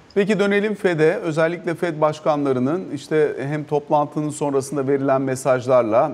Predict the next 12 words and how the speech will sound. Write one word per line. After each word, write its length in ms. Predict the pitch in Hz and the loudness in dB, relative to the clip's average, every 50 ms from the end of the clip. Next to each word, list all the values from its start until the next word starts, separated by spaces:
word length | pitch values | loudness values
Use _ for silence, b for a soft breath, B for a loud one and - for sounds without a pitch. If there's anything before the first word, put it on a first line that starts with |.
| - 127 | -6 -8
hem 200 | 143 147 143 135 | -6 -4 -2 -2
daha 220 | 139 135 139 151 | -2 -2 -2 -4
sonrasında 560 | 147 - 160 139 135 131 123 123 - 147 135 143 | -6 -6 -4 -4 -2 -2 -4 -4 -4 0 2 2
ortaya 340 | 135 131 123 - 147 139 | 2 2 0 0 -2 -2
çıkan 380 | 131 - - - 151 135 131 127 | -2 -4 -6 -4 -2 -2 -2 -2
tablodaki, 760 | - 143 135 131 127 123 123 117 123 120 117 - 170 170 170 175 B B B B B - | -2 0 0 0 0 0 -2 0 0 -2 -2 -2 -2 -2 -2 -4 B B B B B -6
e, 180 | 139 135 135 131 131 - - - - - | -4 -2 -2 -2 -2 -6 -12 -12 -8 -6
aşırıya 640 | 127 131 131 - - - - 180 170 170 180 185 | -6 -6 -6 -8 -8 -4 -2 0 0 2 4 2
gitmeye 460 | 185 165 170 160 - 160 160 151 143 135 | 2 2 -2 -4 -2 0 0 2 2 4
başlayan 460 | 139 135 131 135 - 147 139 127 120 | 2 2 0 -2 -4 -2 -2 -2 -2
fiyatlamalarla 960 | - - 143 139 127 123 - 147 139 127 127 127 127 127 123 123 117 117 113 | -2 -2 0 0 0 0 -2 -4 -2 -2 0 2 2 2 2 2 2 0 -2
ilgili 600 | - 139 143 131 117 107 117 120 151 190 196 196 | -2 -2 -4 -6 -4 -4 -4 0 0 0 0 -2